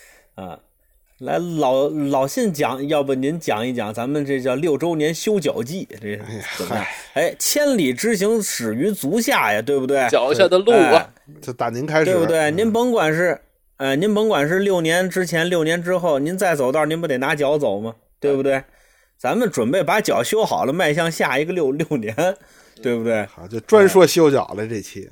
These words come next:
Speaker 2: 嗯。
Speaker 1: 哎，你瞧瞧。
Speaker 2: 这修脚还挺有，那这么说还真有点可说的。
Speaker 3: 嗯。
Speaker 1: 您，您，那您就来吧。
Speaker 2: 因为我是老病号啊，我这甲沟炎这多少年了。
Speaker 1: 哦。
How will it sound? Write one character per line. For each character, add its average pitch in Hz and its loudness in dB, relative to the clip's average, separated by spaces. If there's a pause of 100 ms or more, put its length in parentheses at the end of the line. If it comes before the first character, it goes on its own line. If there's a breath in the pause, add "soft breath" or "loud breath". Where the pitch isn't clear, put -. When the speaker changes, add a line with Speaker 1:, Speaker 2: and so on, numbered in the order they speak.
Speaker 2:
嗯。 90 -20 (540)
Speaker 1:
哎， 113 -2
你 95 -12
瞧 101 -8
瞧。 95 -12 (440)
Speaker 2:
这 156 -6
修 233 -2
脚 127 2
还 165 0
挺 180 -4
有， 202 -2
那 196 -2
这 180 -2
么 170 -8
说 202 -2
还 202 2
真 214 -2
有 143 0
点 156 0
可 98 -10
说 90 -14
的。 87 -18 (960)
Speaker 3:
嗯。 127 -20
Speaker 1:
您， 110 -4
您， 127 -4
那 135 -2
您 131 -8
就 139 -6
来 131 -2
吧。 139 -2
Speaker 2:
因 165 -2
为 156 -6
我 120 0
是 185 -4
老 120 -4
病 151 -4
号 147 -4
啊， 127 -2
我 110 -10
这 147 -14
甲 117 -6
沟 123 -2
炎 120 -4
这 123 -4
多 127 -2
少 127 0
年 110 -4
了。 113 -4
Speaker 1:
哦。 139 -6